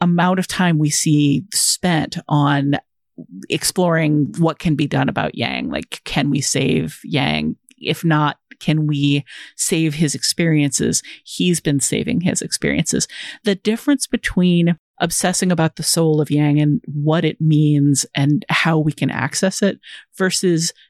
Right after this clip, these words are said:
discarding all of these personalities that in many ways come across as people with feelings,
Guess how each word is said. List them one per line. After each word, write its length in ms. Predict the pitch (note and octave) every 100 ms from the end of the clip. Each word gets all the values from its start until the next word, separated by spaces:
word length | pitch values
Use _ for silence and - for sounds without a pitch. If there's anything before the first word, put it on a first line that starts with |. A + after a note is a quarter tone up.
| -
discarding 560 | A3+ - C#4 D4 D#4 B3+
all 220 | G#3+ A3+
of 180 | A3 -
these 260 | G3 F#3
personalities 1120 | - - A3 F3+ E3+ F#3+ E3+ C#3+ D3 C3+ - - -
that 180 | E3 -
in 220 | E3 E3+
many 180 | E3 F3+
ways 300 | G#3+ F3+ E3
come 180 | - D3+
across 380 | D3 C#3+ D3 -
as 100 | -
people 600 | - G3 - D#3+ D3+ D3+ - - _
with 160 | E3 D#3+
feelings, 840 | - F3+ E3 D3 - G#1+ G3+